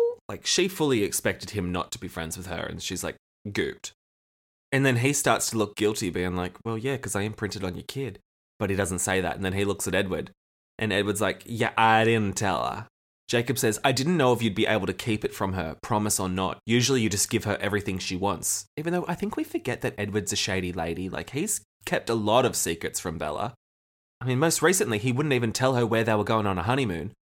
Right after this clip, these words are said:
He was dragging her around to the airport. She was going to bloody Rio and doing connecting flights, not knowing where she was going. Then he put her on a speedboat and still wouldn't tell her where she's going. Like, yeah, he keeps secrets.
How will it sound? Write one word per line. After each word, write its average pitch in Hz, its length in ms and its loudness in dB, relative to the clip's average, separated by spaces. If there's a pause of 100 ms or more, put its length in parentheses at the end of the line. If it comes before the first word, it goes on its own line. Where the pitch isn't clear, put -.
(140)
He 143 60 2
was 120 120 2
dragging 147 340 6
her 131 200 4
around 127 180 4
to 120 80 -6
the 107 160 4
airport. 110 400 0 (280)
She - 100 0
was 131 140 2
going 156 200 4
to 156 60 2
bloody 127 200 2
Rio 104 480 4 (240)
and 110 160 2
doing 139 200 4
connecting 120 420 0
flights, - 380 2
not 123 140 0
knowing 107 240 -2
where 107 140 4
she - 120 -2
was 95 160 -6
going. 98 320 0
Then 107 100 0
he 120 60 -2
put 127 140 -2
her 117 100 2
on 101 80 0
a 95 40 -2
speedboat 117 520 2
and 101 100 -6
still - 180 0
wouldn't 104 240 -2
tell 87 100 -2
her 92 60 -4
where 82 100 -2
she's - 180 -6
going. 73 240 -4
Like, 101 180 -6
yeah, 127 80 -4
he 127 100 -2
keeps - 260 -10
secrets. - 460 -8